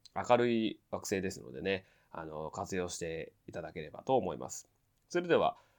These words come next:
木星がお羊座の場合について。えー、お羊座の場合はですね、まあ、とにかく、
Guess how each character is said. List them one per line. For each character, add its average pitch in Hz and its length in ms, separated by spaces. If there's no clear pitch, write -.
木 123 140
星 135 240
が 101 220
お 120 100
羊 139 340
座 123 120
の 101 120
場 82 160
合 71 80
に 65 100
つ - 120
い - 40
て。 - 100
え 87 240
ー、 - 40
お 117 80
羊 247 280
座 240 100
の 226 100
場 202 180
合 185 100
は 165 120
で 95 80
す 85 120
ね、 82 400
ま 135 160
あ、 131 40
と 190 100
に 220 80
か 127 100
く、 80 300